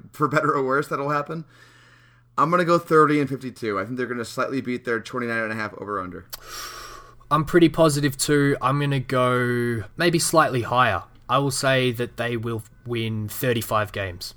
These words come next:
Speaker 1: Whoa, that's not slightly higher, David, in the West. That's a lot higher.
Speaker 2: Yep, I'm, I'm all in.
Speaker 1: That's it for us. I think the conclusion of our longest podcast ever. Thank you if you listened to all of it.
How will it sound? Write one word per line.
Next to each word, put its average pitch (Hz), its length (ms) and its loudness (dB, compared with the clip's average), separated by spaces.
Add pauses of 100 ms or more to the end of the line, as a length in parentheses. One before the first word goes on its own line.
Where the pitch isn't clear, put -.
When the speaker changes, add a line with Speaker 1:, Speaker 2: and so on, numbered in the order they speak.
Speaker 1:
Whoa, 311 580 12
that's 220 160 4
not 254 240 4
slightly 233 300 -2
higher, 190 300 2
David, 185 260 -2
in 180 80 -8
the 160 100 -4
West. 170 280 0
That's 160 160 -8
a 110 40 -12
lot 104 320 -2
higher. 90 160 -8
Speaker 2:
Yep, 110 180 -2 (140)
I'm, 113 160 -6
I'm 117 240 -2
all 135 160 6
in. 107 220 4 (340)
Speaker 1:
That's 156 460 2
it 240 180 2
for 190 220 2
us. 196 180 8
I 147 120 0
think 180 420 -8
the 135 240 0
conclusion 139 580 -4
of 123 140 0
our 120 160 6
longest 135 560 0
podcast 104 680 -4
ever. 104 460 -6
Thank 180 340 -2
you 151 200 2
if 131 100 -4
you 139 80 -2
listened 131 320 -4
to 123 120 -2
all 127 260 -6
of 147 100 -6
it. 208 140 -8